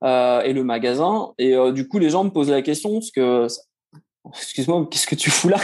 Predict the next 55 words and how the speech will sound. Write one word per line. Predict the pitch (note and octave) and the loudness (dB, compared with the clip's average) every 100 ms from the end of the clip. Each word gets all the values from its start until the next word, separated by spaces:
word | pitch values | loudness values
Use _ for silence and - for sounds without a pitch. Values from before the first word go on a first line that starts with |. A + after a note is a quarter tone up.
| - | 0
quoi ? | F3 | -2
<laughs> | D#3 | -2
Parce | F3+ - G3 C4+ F4 C4+ F3+ - | -4 -2 0 0 0 0 -2 -2
que | D#3 D#3 D3 C#3 | 2 4 4 2
c'est | - D3 | -2 -2
pas | D3 | 2
moi | D#3+ | 2
qui | D#3+ | 0
cours | - E3+ | 0 2
le | C#3+ | 2
plus | D#3+ | 0
vite, | E3+ A3 A#3 A3+ A3+ | 2 2 2 0 -2
c'est | C#3+ | -6
pas | C#3+ | -2
moi | D#3 F3 | 0 0
qui | E3 - | -2 -4
cours | E3 | -2
le | D3+ | -2
plus | - D3+ | -2 -4
longtemps, | D3+ G#3 G#3 G#3+ G#3+ | -2 2 2 4 2
c'est, | G3 D3+ C#3+ | -2 -6 -8
je | |
suis | - D3 | -10 -4
pas | D3 D3 | 0 2
un | D3 | 2
athlète | C#3+ D#3+ D3+ | 0 -2 0
de | D3 | 0
haut | C#3+ | 0
niveau. | D3+ E3 A3 G#3+ | 0 0 2 2
Et | |
c'est | - D3 | 0 -6
vrai | D#3 | -6
que | C3+ | -6
les | C3+ | -4
gens, | F#3 | -4
ils | D#3 | -4
disent, | E3+ D#3+ | -10 -6
bah, | - - - G2 - | -4 -2 -2 -2 -4
qu'est-ce | - - - | -8 -10 -6
que | - | -6
tu | D#3+ | -4
fais | F#3 | 0
là ? | A3 A#3+ - - - _ - | 0 0 -8 -20 -20 _ 0
Donc, | C#3+ | 2
vous | C#3+ D3 | 2 2
parlez | C3+ D3 | 2 4
un | C#3+ | 2
petit | C#3 - | 0 0
peu | D3+ | 2
de | |
la | C#3+ C3 | 2 0
philosophie, | - C3+ B2+ C#3+ - A#3 A3+ | -2 0 2 0 0 -2 -2
de | |
ces | G3 | -6
choses-là. | - C#3 E3 F#3 G#3 | -2 -2 2 2 2